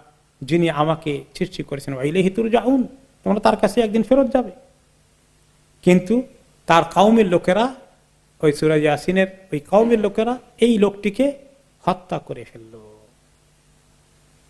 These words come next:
তো হত্যা করার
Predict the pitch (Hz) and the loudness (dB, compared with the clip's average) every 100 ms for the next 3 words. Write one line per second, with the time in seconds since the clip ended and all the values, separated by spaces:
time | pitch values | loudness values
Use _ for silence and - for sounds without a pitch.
0 | _ _ _ _ _ _ _ _ _ _ | _ _ _ _ _ _ _ _ _ _
1 | _ _ _ _ _ _ - 160 151 143 | _ _ _ _ _ _ 2 4 4 -2
2 | - 175 185 190 185 175 | -2 0 2 2 4 4